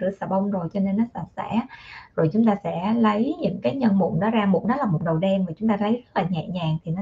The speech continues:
sẽ ra. Hoặc là một bí quyết của bác sĩ đó chính là bác sĩ mua một cái gương phóng đại. Ờ, và cứ soi vô đúng cái mụn đó, và nếu như bạn nào đã có cái gương phóng đại, chúng ta sẽ thấy được cái lỗ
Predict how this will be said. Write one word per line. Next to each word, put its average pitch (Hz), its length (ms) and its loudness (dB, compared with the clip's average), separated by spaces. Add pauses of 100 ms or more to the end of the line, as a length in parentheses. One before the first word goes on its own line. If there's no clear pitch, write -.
sẽ - 120 -4
ra. 202 280 2 (600)
Hoặc - 360 0
là 170 240 2
một 170 200 0
bí 247 240 4
quyết 320 200 2
của - 200 2
bác 269 180 0
sĩ - 200 6
đó 247 120 2
chính 269 100 0
là - 80 2
bác 214 160 0
sĩ 202 120 0
mua 220 180 6
một 165 180 0
cái 240 180 0
gương 208 320 8
phóng 233 180 -2
đại. 190 300 0 (580)
Ờ, 165 420 0 (120)
và 160 320 0 (340)
cứ 320 140 4 (100)
soi 240 300 6
vô 226 60 8
đúng 233 260 6
cái 370 120 -2
mụn 180 260 4
đó, 226 340 2
và 165 200 2
nếu 233 200 6
như 320 120 -2
bạn 165 180 -2
nào 165 120 0
đã 170 140 -4
có 254 120 -2
cái 269 100 -2
gương 220 260 4
phóng 240 160 0
đại, - 180 -4
chúng 233 140 -2
ta 226 140 2
sẽ 165 160 -2
thấy 285 220 -2
được - 140 4
cái 247 120 -4
lỗ 220 200 4